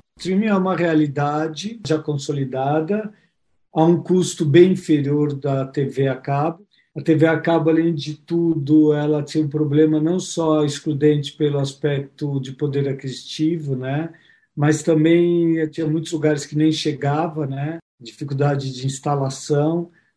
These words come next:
O streaming também tem suas dificuldades, porque ele depende de uma boa internet, mas isso aparentemente é mais possível, né, de se atingir um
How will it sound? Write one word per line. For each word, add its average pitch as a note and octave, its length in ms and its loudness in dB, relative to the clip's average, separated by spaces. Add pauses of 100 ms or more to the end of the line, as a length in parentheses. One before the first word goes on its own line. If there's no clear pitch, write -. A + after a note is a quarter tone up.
(120)
O D3+ 80 -2
streaming G#3 680 4
também F#3 480 6
tem G#3 160 4
suas D3+ 240 0
dificuldades, D3+ 480 0
porque - 180 -4
ele D3+ 80 2
depende D3+ 420 2
de C#3 60 -2
uma D3+ 160 0
boa C#3+ 220 0
internet, C#3+ 920 -2 (560)
mas C#3 540 0
isso D#3 340 2
aparentemente D3 1120 -2
é C3+ 120 0
mais C#3 420 -2
possível, C#3+ 840 -6
né, C3+ 280 -4
de C#3 80 -8
se - 100 -6
atingir C#3 680 0
um C3 200 -4